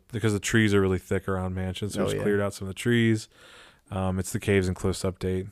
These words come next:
Speaker 1: so, you know, there's, like,
Speaker 2: Fun.
Speaker 1: all ki-, all types of new shit.
Speaker 2: We gotta continue our world.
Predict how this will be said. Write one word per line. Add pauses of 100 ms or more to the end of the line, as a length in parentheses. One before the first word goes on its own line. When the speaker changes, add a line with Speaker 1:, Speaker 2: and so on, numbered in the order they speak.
Speaker 1:
so,
you
know,
there's,
like,
Speaker 2:
Fun. (240)
Speaker 1:
all
ki-,
all
types
of
new
shit.
Speaker 2:
We
gotta
continue
our
world.